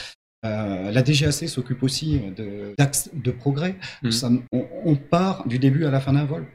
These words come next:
Speaker 1: Comment optimiser un vol pour que, en fait, il con-, il pollue le moins possible.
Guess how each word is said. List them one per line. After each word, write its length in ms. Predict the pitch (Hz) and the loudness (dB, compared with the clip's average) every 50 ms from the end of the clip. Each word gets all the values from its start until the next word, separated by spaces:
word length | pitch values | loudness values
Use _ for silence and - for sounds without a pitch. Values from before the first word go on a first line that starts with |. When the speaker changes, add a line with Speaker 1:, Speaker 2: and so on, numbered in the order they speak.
| - - | -4 0
Speaker 1:
Comment 380 | 143 143 147 151 160 170 170 - - | 2 2 2 2 -2 -4 -6 -8 -10
optimiser 840 | 143 139 - - - 147 143 139 143 147 139 135 156 160 165 170 175 - - - | -10 -10 -10 -8 -2 0 2 4 4 2 0 -2 -4 -6 -6 -8 -10 -12 -6 0
un 120 | 117 120 | 0 2
vol 380 | 120 120 151 170 180 185 208 - - _ - | 4 6 6 4 4 2 0 -4 -10 _ -10
pour 160 | 135 - - | -10 -8 -2
que, 280 | - 143 131 117 113 - - - - - - - _ | 2 2 2 2 0 -4 -8 -14 -14 -14 -18 -20 _
en 60 | - - | -12 -8
fait, 180 | - 151 - 147 | -6 -4 -2 -4
il 60 | 139 | -2
con-, 160 | - 135 139 135 | 0 0 0 0
il 120 | - 120 - | 0 -4 0
pollue 240 | - 135 139 139 | 2 2 4 4
le 80 | 143 131 | 4 2
moins 160 | 113 120 131 | 2 0 -2
possible. 440 | 123 - 117 117 - - 120 107 95 | -4 -4 -8 -10 -8 -8 -10 -10 -10